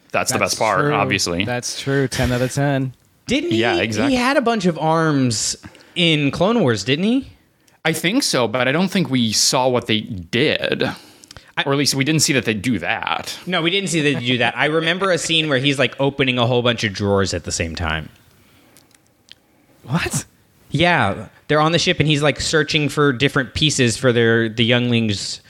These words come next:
Speaker 3: uh, lightsabers, and he's has, like, six arms out or however many opening drawers. Go and look at it. Peop-, the people listening know what I'm talking
Speaker 2: Mm.
Speaker 3: about. That's all that matters.
Speaker 2: <laughs> Yeah, send me all the pictures on Facebook.
Speaker 3: Sorry, Devore, continue.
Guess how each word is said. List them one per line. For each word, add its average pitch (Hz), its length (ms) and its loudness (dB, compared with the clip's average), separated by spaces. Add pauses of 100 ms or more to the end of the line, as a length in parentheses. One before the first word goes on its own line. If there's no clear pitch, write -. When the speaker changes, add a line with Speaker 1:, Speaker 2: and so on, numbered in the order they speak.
(240)
Speaker 3:
uh, 110 220 4
lightsabers, 110 720 2
and 104 100 0
he's 107 340 0 (840)
has, 127 240 -2
like, 113 160 0
six - 340 -2
arms 117 320 0
out 95 160 2
or 90 120 0
however 95 260 2
many 95 240 -2
opening 95 400 -2
drawers. 87 320 -2
Go 226 180 2
and 196 120 0
look 143 160 -2
at 85 80 -6
it. - 180 -6 (540)
Peop-, 196 260 0
the 160 60 2
people 202 240 2
listening 101 380 2
know 82 100 -2
what 80 100 -4
I'm 80 100 -6
talking 80 220 -2
Speaker 2:
Mm. 113 60 -6
Speaker 3:
about. 78 260 -6 (260)
That's 120 160 0
all 110 120 0
that 87 100 -4
matters. 80 540 -6
Speaker 2:
<laughs> - 320 -12
Yeah, 131 320 -4
send 156 280 0
me 151 140 4
all 147 180 6
the 139 120 0
pictures 117 400 -6
on 110 100 -4
Facebook. 92 400 -6 (260)
Speaker 3:
Sorry, 139 300 4
Devore, 117 260 4
continue. 110 600 0